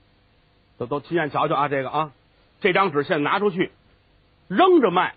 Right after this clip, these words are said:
啊，能卖三千块钱。怎么呢？这里边得包一戒指，<clears throat> 不是他写，这是我写的啊。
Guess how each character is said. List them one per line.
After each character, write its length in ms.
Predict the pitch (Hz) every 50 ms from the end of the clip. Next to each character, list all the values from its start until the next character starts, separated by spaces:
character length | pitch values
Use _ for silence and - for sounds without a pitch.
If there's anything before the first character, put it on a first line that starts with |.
| _ -
啊， 260 | - 113 107 95 92 98
能 140 | 127 165 214
卖 140 | 196 135 117
三 180 | - 185 190
千 100 | 165 190
块 100 | 185 156
钱。 160 | 131 139 156 - _ _ _ _ _ _ _ _ _
怎 120 | - 95 101
么 60 | 135
呢？ 180 | 180 208 202 - _ _ _ _ _ - - _ _ _ _ _ _
这 80 | 120
里 140 | 120 120 120
边 100 | 143 160
得 60 | 135
包 200 | 117 160 160 175
一 60 | 185
戒 200 | 156 190 185 139
指， 120 | 101 90 - _ _ 104 - - - - 240 185 151
<clears throat> 80 | 113 - _ _ _ _ _ _ _ - 101
不 100 | 139 185
是 60 | 156
他 120 | 156 131 120
写， 140 | 127 101
这 20 | 113
是 100 | 123 120
我 160 | 110 - -
写 120 | - -
的 220 | - 156 135 - -
啊。 320 | - - 185 185 147 -